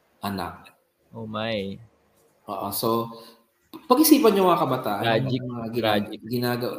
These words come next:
Speaker 1: oo, ginagawa niyo. Ha?
Speaker 2: Hmm.
Speaker 1: Okay. Next slide. Now, merong epekto ang pornography. Isa-isahin natin yan.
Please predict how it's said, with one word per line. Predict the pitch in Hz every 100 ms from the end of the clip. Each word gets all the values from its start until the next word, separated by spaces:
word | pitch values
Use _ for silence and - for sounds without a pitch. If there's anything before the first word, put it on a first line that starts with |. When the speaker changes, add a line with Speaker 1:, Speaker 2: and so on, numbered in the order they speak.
| -
Speaker 1:
oo, | 110 104 123
ginagawa | 147 151 135 110 98 92
niyo. | 98 107 113 - _ _ _ _ _ 127
Ha? | 139 113
Speaker 2:
Hmm. | 104 107 _ _ _ _ _ - - 587 554 539 - - 539 - - - _ - _ _ - _ _ -
Speaker 1:
Okay. | 120 127 131 131 - _ _ _ - - _ _
Next | 117 113 -
slide. | 120 127 143 - - _ _ _ _
Now, | 170 165 156 190
merong | 214 233 233
epekto | 180 - 175
ang | 147 139
pornography. | 131 110 104 - 87
Isa-isahin | - 156 135 123 110
natin | 104 95
yan. | 90